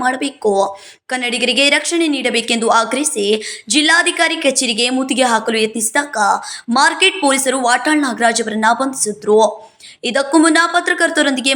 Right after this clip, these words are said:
ಮಾತನಾಡಿದ ವಾಟಾಳ್ ನಾಗರಾಜ್, ಏಪ್ರಿಲ್ ಇಪ್ಪತ್ತಾರರಂದು ಸಮಗ್ರ ರಾಜ್ಯದ ಬೇಡಿಕೆ ಮಂಡಿಸಿ ರಾಜ್ಯಾದ್ಯಂತ ಕೋಟಿ ಕೋಟಿ ಈಡುಗಾಯಿ ಹೊಡೆಯುವ ಚಳವಳಿ, ದೇವಸ್ಥಾನ ಮಸೀದಿ ಮಂದಿರದಲ್ಲಿ ವಿನೂತನ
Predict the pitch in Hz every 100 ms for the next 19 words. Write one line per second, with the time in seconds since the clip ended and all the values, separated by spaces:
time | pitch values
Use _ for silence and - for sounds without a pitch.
0 | 254 254 254 247 233 254 240 233 240 240
1 | 247 277 254 202 226 - - - 269 311
2 | 339 370 - 294 285 254 233 233 233 247
3 | 277 285 285 294 240 220 - 233 233 240
4 | 240 240 247 247 247 262 269 220 220 -
5 | - 226 240 254 311 294 330 294 285 320
6 | 330 339 320 269 247 254 262 269 285 311
7 | 262 247 233 220 226 233 240 233 277 190
8 | 202 214 - - 202 302 339 - 311 294
9 | 277 262 254 262 254 240 226 226 240 220
10 | 254 320 320 285